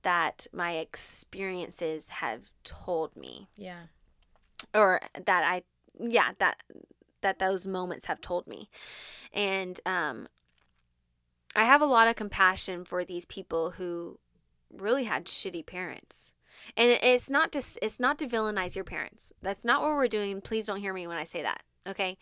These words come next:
Speaker 1: This is not to villainize the people in your stories, which we're gonna get to that in a minute. However, it comes to a point, like, yes, you went th-, through those things, and it was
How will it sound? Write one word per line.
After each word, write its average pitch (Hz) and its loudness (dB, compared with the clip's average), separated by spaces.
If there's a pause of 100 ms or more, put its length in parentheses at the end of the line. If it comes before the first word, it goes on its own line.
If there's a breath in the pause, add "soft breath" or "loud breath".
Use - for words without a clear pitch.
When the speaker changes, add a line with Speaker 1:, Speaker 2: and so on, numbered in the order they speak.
(140 loud breath)
Speaker 1:
This 233 6
is 254 -4
not 254 6
to 302 -2
villainize 208 0
the 196 -10
people 190 -6
in 175 -6
your 165 -8
stories, - -6 (800 soft breath)
which 185 -6
we're 175 -4
gonna 170 -8
get 139 -10
to - -8
that - -8
in 104 -10
a 117 -12
minute. 80 -12 (560)
However, 196 2 (580)
it 220 0
comes 254 2
to 330 0
a 302 2
point, 202 -2
like, 190 -4
yes, 180 -4
you 196 -8
went 190 -4
th-, 190 -6 (140)
through 175 -8
those 165 -8
things, - -14
and 190 -4
it 196 -2
was 180 -8